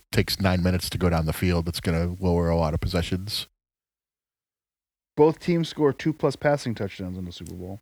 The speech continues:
Speaker 1: Yes.
Speaker 2: Both teams score ninety or more points in this game.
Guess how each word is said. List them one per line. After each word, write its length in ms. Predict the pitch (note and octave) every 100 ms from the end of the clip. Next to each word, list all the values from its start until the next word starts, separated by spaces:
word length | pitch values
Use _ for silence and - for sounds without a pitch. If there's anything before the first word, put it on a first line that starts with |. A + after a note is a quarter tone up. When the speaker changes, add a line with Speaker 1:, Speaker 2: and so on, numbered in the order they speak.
| -
Speaker 1:
Yes. 360 | - - - - _ _ _ _ _ _ _ _ _ _ _ _ _ _ _ - -
Speaker 2:
Both 180 | C#3+
teams 240 | - D#3+ D3+
score 300 | - D3 C#3
ninety 500 | B2 B2+ C3+ C3 B2
or 80 | A#2
more 240 | A#2 A2+
points 320 | - A2 G#2
in 80 | F#2
this 140 | E2+ -
game. 320 | E2 F2